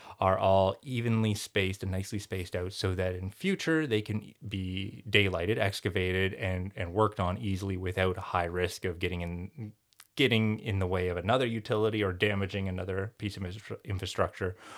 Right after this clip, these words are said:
or even making room to, uh, install something different in the future that we don't anticipate yet. If, uh, say, stormwater and storm patterns change, you need larger storm sewers or extra trunk lines that run through the neighborhood.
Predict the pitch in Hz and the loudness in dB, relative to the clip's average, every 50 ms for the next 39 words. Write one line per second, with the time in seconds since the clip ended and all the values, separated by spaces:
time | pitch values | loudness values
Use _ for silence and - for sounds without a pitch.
0 | - - - - - - 120 117 113 107 104 104 107 104 101 - 110 98 101 101 | -18 -18 -20 -14 -2 4 6 6 8 8 6 6 6 6 6 4 4 4 6 6
1 | 104 101 101 101 98 95 95 - - 95 92 92 92 90 92 90 87 - - - | 6 6 6 6 4 2 0 -2 -2 -2 0 0 0 0 -2 -2 -4 -8 -14 -20
2 | - - - - - - _ _ 98 87 87 90 - - 92 87 - - - 90 | -20 -20 -20 -20 -20 -20 _ _ -4 -2 -2 -2 -4 -4 -6 -6 -2 0 2 4
3 | 87 87 87 87 87 85 85 95 - - 98 95 - 90 90 90 92 117 110 101 | 4 4 4 2 2 2 0 -2 -2 -4 -4 -4 -2 -2 -2 2 6 6 6 6
4 | - 101 95 95 92 92 90 - - 104 92 - 101 95 90 90 92 90 92 90 | 6 4 4 4 4 2 0 2 2 2 2 4 4 2 2 2 0 -2 -2 -2
5 | 87 85 87 - 110 101 - 104 - 98 95 101 101 98 92 92 95 98 - - | -4 -6 -6 -6 -6 -6 -8 -6 -4 -4 -4 -2 -2 -2 -2 0 -2 -2 -4 -8
6 | 104 101 98 - - 92 92 98 - 104 - - 95 85 85 85 - - - 107 | -10 -12 -12 -10 -8 -8 -6 -6 -8 -10 -6 -4 -4 -4 -4 -6 -6 2 6 6
7 | 101 98 90 90 90 90 92 92 90 104 - - 156 120 92 85 87 - - - | 6 6 6 4 4 4 4 2 2 0 -4 -6 -6 -6 -4 -4 -6 -6 -2 2
8 | 107 98 92 92 92 98 104 127 - - - 101 92 92 90 90 92 - - 101 | 2 4 4 2 0 -2 -4 -6 -10 -2 2 2 2 2 0 -4 -6 -4 -2 -2
9 | 92 92 85 87 90 87 85 85 90 87 85 87 85 95 90 - - 113 107 101 | 0 0 -2 -4 -6 -6 -6 -4 -2 -2 -2 -2 -4 -4 -6 -2 2 4 4 4
10 | 98 98 - 110 104 104 101 98 95 92 92 90 87 90 - 104 98 98 - - | 4 2 0 2 4 4 4 4 4 2 0 -2 -2 -2 -2 -2 -4 -4 -4 -8
11 | 98 92 - - - - 104 95 95 98 - - - - - - - - - - | -8 -8 -8 -8 0 2 2 2 2 0 -4 -10 -12 -14 -14 -16 -16 -14 -8 0
12 | 110 98 98 95 98 98 95 95 113 - 110 98 92 92 90 - 98 98 95 92 | 4 4 4 6 4 2 0 -2 -2 -2 0 0 0 0 0 -2 -2 -2 -2 0
13 | 95 95 92 98 95 90 92 104 | 0 -2 -2 -2 -2 -4 -4 -6